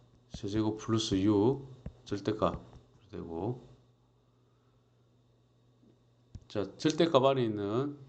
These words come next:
자, 이 부분 있죠? 이 부분을 에프티라 합시다. 어, T에 관해서 내림차순으로 정리하면 마이너스 T 세제곱 플러스 T 플러스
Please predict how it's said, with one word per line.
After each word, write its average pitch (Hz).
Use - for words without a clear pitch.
자, 98
이 117
부분 139
있죠? 120
이 120
부분을 123
에프티라 120
합시다. -
어, 95
T에 139
관해서 101
내림차순으로 110
정리하면 95
마이너스 104
T 127
세제곱 101
플러스 101
T 127
플러스 113